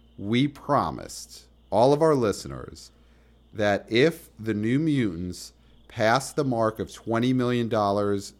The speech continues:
at the domestic box office, we would indeed clap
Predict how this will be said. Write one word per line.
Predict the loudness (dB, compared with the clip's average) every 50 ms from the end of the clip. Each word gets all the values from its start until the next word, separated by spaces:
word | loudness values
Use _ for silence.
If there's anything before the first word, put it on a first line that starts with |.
| _ -12
at | -10 -8
the | -8 -8
domestic | -6 -4 -2 -2 -2 -2 -6 -6 -4
box | -2 -2 -2 -2 -4 -4
office, | -4 -2 -4 -4 -6 -8 -12 -12 -12 -14 -20 _ -20 -20 -20 _ _ _ _
we | -10 -6 -2 0 0 0
would | 2 2 2 2 2
indeed | 2 0 -2 -4 -2 -2 -2 -2 -4 -6 -8 -12 -16 _ _ _ _ _ _
clap | -16 -6 -2 2 2 2 2 0 -2 -6